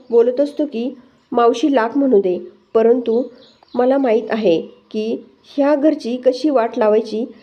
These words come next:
हे मला चांगलंच माहीत आहे," असं पण इकडे हा दिनेश बोलत असतो. दिनेशचं लक्ष खाली जातं. दिनेश लगेच तो खाली पडलेला जो काही कागद आहे तो आपल्या हातात घेतो. तेवढ्यात विनोद तिथे येतो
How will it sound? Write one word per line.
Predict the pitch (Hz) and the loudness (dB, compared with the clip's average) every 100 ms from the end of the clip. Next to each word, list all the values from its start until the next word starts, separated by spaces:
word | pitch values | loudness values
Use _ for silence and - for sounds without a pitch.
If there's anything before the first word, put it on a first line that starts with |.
| - _ | -20 _
हे | 269 | 2
मला | 269 220 226 | 2 2 2
चांगलंच | 220 202 214 | 2 2 0
माहीत | 240 240 240 | 0 0 0
आहे," | - 196 180 | 0 2 2
असं | 220 220 233 | 0 0 2
पण | 226 240 | 2 0
इकडे | 247 208 220 - - _ _ _ | 0 0 0 -6 -18 _ _ _
हा | - 233 | -2 -2
दिनेश | 214 220 247 247 | 0 2 2 2
बोलत | 214 208 | 0 0
असतो. | 208 208 156 151 - - _ - - _ - _ | -2 0 0 0 -4 -20 _ -20 -20 _ -20 _
दिनेशचं | 226 262 285 294 | -2 2 2 2
लक्ष | 269 240 285 | 0 2 -2
खाली | 285 240 247 | 0 0 2
जातं. | 240 202 170 165 - _ | 0 2 0 0 -6 _
दिनेश | 220 247 262 302 | -2 2 2 2
लगेच | 269 294 285 | 0 0 0
तो | 285 | -2
खाली | - 254 | 0 -2
पडलेला | 254 233 220 233 240 | 0 0 2 2 2
जो | 240 | 0
काही | 233 254 240 240 - - - | 2 2 2 -2 -12 -12 -4
कागद | 226 226 247 | 0 2 2
आहे | 233 254 | 2 2
तो | 254 | 2
आपल्या | 240 240 262 | 2 0 -4
हातात | 262 240 | 0 -2
घेतो. | 240 247 - 139 - - - | 0 -2 0 -2 -4 -14 0
तेवढ्यात | 226 247 | 2 2
विनोद | 247 254 262 302 | 0 2 2 0
तिथे | 311 311 | 0 0
येतो | 320 254 254 | 2 2 2